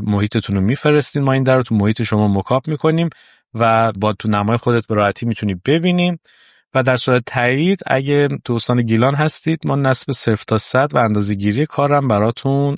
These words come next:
انجام می‌دیم و تمام مراحل از ارسال تا نصبش هم به صورت پیامک، هم کارشناسان ما پیگیر کار شما هستن. اگه پس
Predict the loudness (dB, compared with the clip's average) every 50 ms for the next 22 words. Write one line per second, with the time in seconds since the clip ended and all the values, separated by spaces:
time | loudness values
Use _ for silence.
0 | -6 -6 -6 -4 -4 -2 -2 -2 0 0 0 2 2 0 0 -2 -2 -4 -4 -4
1 | -4 -6 -6 -10 _ -20 -20 _ _ _ _ -2 -2 -2 -2 -2 0 0 2 2
2 | 2 2 2 2 2 2 2 2 2 2 2 2 2 0 0 0 2 0 0 0
3 | -2 -4 -2 0 0 0 0 0 0 0 0 0 0 0 -2 -2 0 0 0 0
4 | 0 -2 -2 -2 0 2 2 0 0 -6 -10 _ _ _ _ -4 -2 -2 0 -2
5 | 0 0 0 0 -2 -2 0 0 0 2 2 0 0 0 0 -2 -2 0 0 -2
6 | 0 0 0 0 0 0 0 0 2 2 4 4 2 2 0 0 0 0 0 2
7 | 2 0 0 0 0 0 0 0 -2 -2 -2 0 2 2 2 2 2 0 -2 _
8 | _ _ _ _ _ _ _ _ _ -16 -10 -6 -2 -2 -2 -2 -4 -6 -4 -2
9 | 0 0 -2 -4 -8 _ _ _ _ _ _ _ _ -4 -4 0 2 2 2 2
10 | 2 0 -2 _ _ _ -2 0 0 0 0 -4 -6 -8